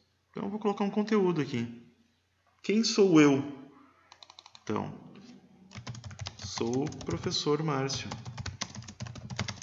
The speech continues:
Martins, bacharel, opa, escrevi errado aqui,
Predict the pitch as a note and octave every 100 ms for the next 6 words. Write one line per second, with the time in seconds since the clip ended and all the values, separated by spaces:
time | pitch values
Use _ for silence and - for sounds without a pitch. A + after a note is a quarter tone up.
0 | - - - G#2+ G2+ - B2+ A#2+ - -
1 | - - _ _ - - _ _ _ _
2 | _ _ _ - - - - - - -
3 | - G#2+ F2 - A#2+ A#2+ A#2+ C3+ - -
4 | - - - - - - - - - -
5 | - - - G2 - C#3 - -